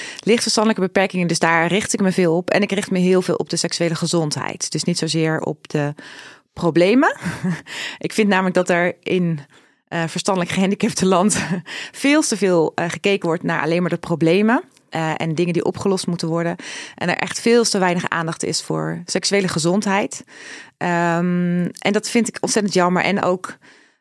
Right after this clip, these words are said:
ehm, ja, kwalijk. Het is een recht van ieder mens. Eh, en ieder mens heeft ook een recht op het krijgen van informatie. En ik vind echt dat we informatie achterhouden. Ehm,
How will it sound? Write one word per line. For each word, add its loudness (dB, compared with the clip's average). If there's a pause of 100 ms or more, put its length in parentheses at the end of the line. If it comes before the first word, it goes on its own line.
(120)
ehm, -2 (460)
ja, 0
kwalijk. 2
Het -2
is 0
een 2
recht 0
van -2
ieder 0
mens. 0 (140)
Eh, -2
en 0
ieder 2
mens 2
heeft 0
ook 0
een 2
recht -2
op -2
het -6
krijgen 0
van -2
informatie. 0 (280)
En -4
ik -2
vind 2
echt -6
dat -2
we -2
informatie -2
achterhouden. -4 (580)
Ehm, -6